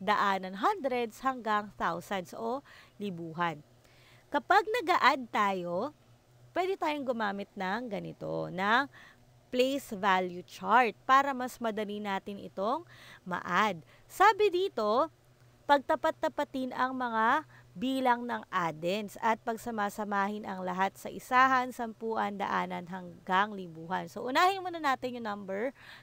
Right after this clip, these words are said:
fifty-one kasi yun yung una natin i-a-add, yun yung unang given. So, pag gumagawa tayo ng ganyan,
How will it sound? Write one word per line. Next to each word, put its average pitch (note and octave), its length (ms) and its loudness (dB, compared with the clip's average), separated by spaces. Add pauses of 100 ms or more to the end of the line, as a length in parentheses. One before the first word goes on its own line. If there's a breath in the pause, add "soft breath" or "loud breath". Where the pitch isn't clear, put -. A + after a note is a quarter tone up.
fifty-one F3+ 880 -2
kasi B3 320 -6
yun A#3 80 -8
yung G3+ 160 -12
una F#3+ 160 -6
natin E3+ 240 -10
i-a-add, E3 400 -10
yun F3 160 -14
yung F#3+ 160 -12
unang E3 160 -12
given. E3 480 -4 (400 loud breath)
So, A#3+ 320 -4
pag B3+ 160 -4 (320)
gumagawa D#4+ 560 -2
tayo E4 160 0
ng D4+ 160 -6
ganyan, G#3+ 640 -4